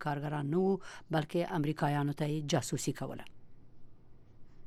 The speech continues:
د لشکرګاه قندهار د لویې لارې په سر د مقاماتو د وینا له قراره د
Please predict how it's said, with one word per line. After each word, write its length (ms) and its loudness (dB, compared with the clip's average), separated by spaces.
د 120 8
لشکرګاه 540 8
قندهار 440 10
د 140 8
لویې 220 10
لارې 240 8
په 120 4
سر 240 8
د 100 6
مقاماتو 540 6
د 100 6
وینا 320 4
له 120 0
قراره 300 8
د 80 10